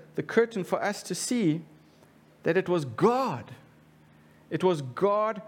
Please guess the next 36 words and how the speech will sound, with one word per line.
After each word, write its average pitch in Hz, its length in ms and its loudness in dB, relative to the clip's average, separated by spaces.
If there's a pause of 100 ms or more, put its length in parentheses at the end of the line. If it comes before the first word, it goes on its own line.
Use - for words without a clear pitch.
who 208 120 4
returned 196 500 2
the 160 160 0
evil 160 300 2
of 139 400 -4
Abimelech. 127 600 -4 (520)
It 156 140 -2
was 165 240 0 (280)
God 208 300 4
who 185 160 -2
made 196 480 2
all 202 300 2
the 170 140 -4
evil 196 380 -2 (240)
of 165 120 -4
the 180 80 0
men 196 240 2
of 170 120 -4
Shechem 175 440 0 (160)
return 165 480 0
on 147 140 -4
their 151 100 0
heads. 143 440 -2 (220)
The 117 100 -2
only 247 180 2
time 220 340 2
we 180 100 2
hear 185 160 4
the 175 140 -4
name 165 200 0
of 135 140 -4
God. 113 180 -4 (1900)
And 131 100 -10
we 143 40 -6
see 170 340 -2
that 139 140 0